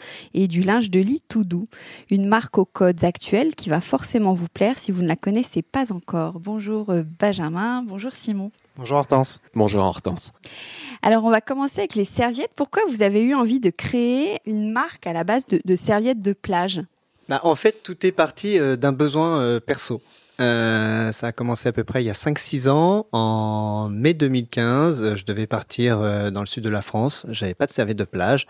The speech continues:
Speaker 2: Euh, donc tout bêtement, j'en ai cherché une sur Internet. Sauf que j'ai trouvé que des serviettes, euh, horribles. Enfin, en tout cas, qui me correspondaient pas. Vous savez, ces, ces serviettes avec des, des coquillages, euh, des dauphins, et cetera.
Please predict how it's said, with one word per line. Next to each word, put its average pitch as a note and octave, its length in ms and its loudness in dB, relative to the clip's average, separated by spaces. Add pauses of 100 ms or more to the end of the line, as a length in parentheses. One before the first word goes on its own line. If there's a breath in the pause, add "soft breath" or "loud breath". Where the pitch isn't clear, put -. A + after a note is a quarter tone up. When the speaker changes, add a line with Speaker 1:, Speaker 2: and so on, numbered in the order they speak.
(480 loud breath)
Speaker 2:
Euh, G#2+ 260 -2
donc G#2+ 240 -6
tout B2+ 360 0
bêtement, C#3 380 -2
j'en A#2 160 -2
ai G#2+ 60 -2
cherché B2 420 -2
une B2+ 320 2
sur A2 160 -2
Internet. G#2 500 -2 (560 loud breath)
Sauf - 260 -8
que - 100 -8
j'ai - 100 -8
trouvé - 220 -8
que A2 100 -4
des G2 80 -6
serviettes, F#2+ 500 -6
euh, F2 360 -6
horribles. G#2 320 -4 (100)
Enfin, - 160 -12
en F2 40 -12
tout - 100 -10
cas, A2+ 100 -2
qui - 140 -10
me F#2+ 40 -10
correspondaient A2 480 -2
pas. A2 300 2
Vous G#2+ 60 -4
savez, G2+ 180 -4
ces, G2+ 220 -6
ces G#2+ 180 -8
serviettes G#2 580 -2
avec F#2+ 160 -6
des, F#2 140 -6 (400 loud breath)
des A#2 80 -4
coquillages, G#2+ 880 -2
euh, G2+ 300 -2
des G2 160 -6
dauphins, G#2 800 -4
et G#2 40 -8
cetera. C#3 460 -2